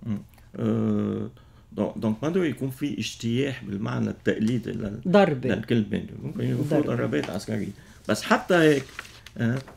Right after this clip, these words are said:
Speaker 1: ممكن أنا برجع على طول بعطي مثل حلف ال-، ال-، ال-، الفيلم الجود فادر.
Speaker 2: مم.
Speaker 1: بفيلم الجود فادر، وقت الجود فادر يعني بالعربي بسموه ما بعرف.
Speaker 2: العراب.
Speaker 1: العراب. بيطلب، بيطلب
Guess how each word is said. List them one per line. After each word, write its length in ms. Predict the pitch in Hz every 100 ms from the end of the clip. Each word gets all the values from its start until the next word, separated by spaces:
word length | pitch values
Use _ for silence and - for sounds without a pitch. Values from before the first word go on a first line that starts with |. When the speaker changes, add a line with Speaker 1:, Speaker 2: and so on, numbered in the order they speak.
| - -
Speaker 1:
ممكن 520 | 113 214 190 170 151 120
أنا 200 | 143 135
برجع 320 | 208 170 170
على 120 | 139
طول 220 | 165 165
بعطي 280 | 156 160 151
مثل 460 | 147 156 156 151 156 - - -
حلف 400 | - 160 160 -
ال-، 160 | 127 113
ال-، 600 | 117 117 113 113 113 -
ال-، 120 | 104
الفيلم 400 | - - 147 156
الجود 380 | 131 113 131 139
فادر. 400 | - 127 107 98 - - - - -
Speaker 2:
مم. 240 | 165 123 117
Speaker 1:
بفيلم 400 | 101 214 190 208
الجود 280 | - 156 156
فادر، 380 | 139 107 104 - - - - - - - - - -
وقت 220 | 113 131 -
الجود 300 | 127 147 151
فادر 460 | 135 131 107 98
يعني 160 | 95 98
بالعربي 460 | 92 - 113 107 101
بسموه 580 | - 107 107 113 110 104
ما 80 | 113
بعرف. 120 | 113
Speaker 2:
العراب. 500 | 175 190 202 156 - -
Speaker 1:
العراب. 520 | - 117 110 120 98 - - - - - -
بيطلب، 600 | - 196 175 151 160 175 - - - - - 127
بيطلب 580 | - - 185 196 139